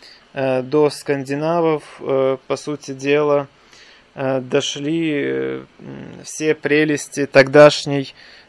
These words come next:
э, европейской цивилизации.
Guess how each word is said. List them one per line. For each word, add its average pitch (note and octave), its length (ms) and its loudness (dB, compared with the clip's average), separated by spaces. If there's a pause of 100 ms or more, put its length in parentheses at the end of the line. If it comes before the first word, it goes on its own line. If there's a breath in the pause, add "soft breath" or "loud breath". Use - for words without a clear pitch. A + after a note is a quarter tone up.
(160)
э, C3+ 420 0
европейской C#3 720 -2
цивилизации. C#3 1160 0